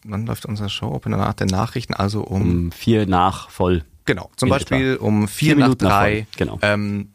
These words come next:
Speaker 1: würde dann der Show-Opener starten, wo dann einfach, äh, kurz kommt, "Hey, das ist der Radio Fantasy Nachmittag mit Alex." Dann sagt Alex "Hallo" und Flo und Flo und dann sag ich "Hi".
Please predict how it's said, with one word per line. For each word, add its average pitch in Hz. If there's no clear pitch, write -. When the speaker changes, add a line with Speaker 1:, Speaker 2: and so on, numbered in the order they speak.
Speaker 1:
würde 135
dann 113
der 98
Show-Opener 127
starten, 107
wo 98
dann 98
einfach, 101
äh, 92
kurz 156
kommt, -
"Hey, 170
das 135
ist -
der 131
Radio 135
Fantasy 135
Nachmittag 131
mit 101
Alex." 143
Dann 101
sagt -
Alex 95
"Hallo" 143
und 107
Flo 107
und 92
Flo 143
und 120
dann 101
sag 98
ich -
"Hi". 170